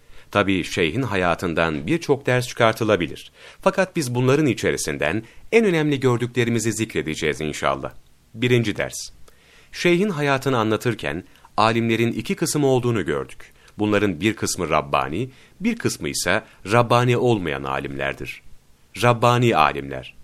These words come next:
Rabbani alimler, Allah'a Subhanehu ve Teala nispet edilmeyi hak eden, yaşantılarıyla, sözleriyle, hal ve hareketleriyle sürekli Allah'ı hatırlatan ve onun dinine göre yaşayan alimlerdir.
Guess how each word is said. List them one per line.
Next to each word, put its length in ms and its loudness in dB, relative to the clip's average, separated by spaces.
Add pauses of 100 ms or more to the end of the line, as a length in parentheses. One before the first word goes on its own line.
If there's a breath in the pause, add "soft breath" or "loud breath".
(480 soft breath)
Rabbani 560 2
alimler, 580 0 (360 soft breath)
Allah'a 540 0
Subhanehu 680 -4
ve 100 -2
Teala 440 0
nispet 460 -2
edilmeyi 400 0
hak 220 -4
eden, 360 0 (260 loud breath)
yaşantılarıyla, 1080 0
sözleriyle, 800 0 (240 loud breath)
hal 240 2
ve 80 2
hareketleriyle 920 0 (220 soft breath)
sürekli 500 0
Allah'ı 400 0
hatırlatan 720 -2 (260)
ve 100 2
onun 380 0
dinine 360 0
göre 220 0
yaşayan 580 2
alimlerdir. 800 -2